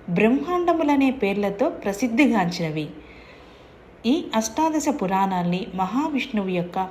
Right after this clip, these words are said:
పద్దెనిమిది అవయవాలతో పోల్చారు. బ్రహ్మపురాణం మహావిష్ణువు యొక్క శిరస్సుగాను, పద్మపురాణం హృదయముగాను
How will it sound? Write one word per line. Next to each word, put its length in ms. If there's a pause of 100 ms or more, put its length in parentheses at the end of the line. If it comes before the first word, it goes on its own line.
(100)
పద్దెనిమిది 640
అవయవాలతో 680
పోల్చారు. 600 (680)
బ్రహ్మపురాణం 960
మహావిష్ణువు 760
యొక్క 320
శిరస్సుగాను, 800 (480)
పద్మపురాణం 880 (100)
హృదయముగాను 800